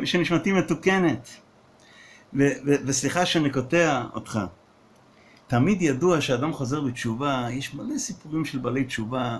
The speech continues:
שהם היו עשירים גדולים, אבל זה היה מהסטרא אחרא, שחזרו בתשובה, מאבדים את הכסף, זה ידוע. הכוח של הבעל שם טוב היה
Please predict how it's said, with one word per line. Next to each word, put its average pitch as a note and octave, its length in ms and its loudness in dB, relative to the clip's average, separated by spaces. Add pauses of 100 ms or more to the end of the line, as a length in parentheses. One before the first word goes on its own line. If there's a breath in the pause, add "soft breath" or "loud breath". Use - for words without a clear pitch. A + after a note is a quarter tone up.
שהם G#2+ 220 -6
היו B2 160 -2
עשירים A#2 440 -2
גדולים, A2+ 500 0
אבל A2 140 -8
זה B2 60 -4
היה C3 120 -2
מהסטרא A#2 560 -8
אחרא, A2+ 380 -6 (360 loud breath)
שחזרו B2 380 -4
בתשובה, B2+ 400 -2
מאבדים A2+ 440 0
את - 100 -8
הכסף, F#2 360 -8
זה G2 120 -6
ידוע. G2+ 360 -2 (640 soft breath)
הכוח F#3+ 520 -2
של E3+ 160 -4
הבעל D3+ 160 -2
שם E3+ 200 0
טוב D3 180 -4
היה C#3+ 380 0